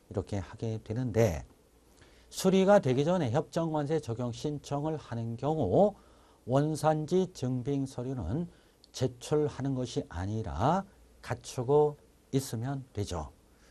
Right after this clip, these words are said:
이 경우 원산지 증빙 서류 제출 여부에 대해서는 이 통관 단계에서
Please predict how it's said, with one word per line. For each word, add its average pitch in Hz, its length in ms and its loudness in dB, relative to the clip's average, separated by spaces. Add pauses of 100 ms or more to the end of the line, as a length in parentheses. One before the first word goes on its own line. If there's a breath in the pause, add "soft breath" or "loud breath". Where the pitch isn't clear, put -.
(120)
이 180 160 6
경우 185 340 6
원산지 165 760 4
증빙 135 440 0
서류 135 420 0 (500 loud breath)
제출 143 560 0
여부에 98 420 0
대해서는 117 640 -4 (460 loud breath)
이 123 140 4
통관 180 500 4
단계에서 117 840 -2